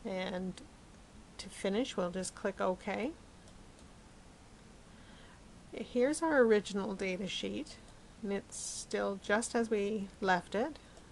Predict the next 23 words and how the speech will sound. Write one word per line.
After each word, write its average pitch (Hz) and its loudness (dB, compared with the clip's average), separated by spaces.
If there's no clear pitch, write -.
There's 214 2
a 214 6
new 214 4
sheet 226 -2
now, - -4
and 220 4
our 196 6
original 240 6
data 185 4
has 202 -2
been 175 -4
spread 196 2
out 185 2
and 170 -4
spaces 196 -2
added 190 2
and 190 -4
labels. 196 2
So - -2
that's 226 2
all 208 2
the 196 0
work 185 2